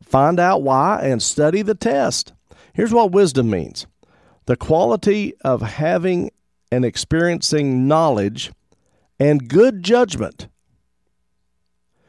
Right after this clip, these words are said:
The, the quality of being wise. See, I personally don't think that people use good judgment.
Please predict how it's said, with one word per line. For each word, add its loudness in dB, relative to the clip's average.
The, 0
the 0
quality 0
of 0
being 2
wise. -2
See, -2
I 0
personally 0
don't 0
think 0
that -8
people 0
use 0
good 0
judgment. -2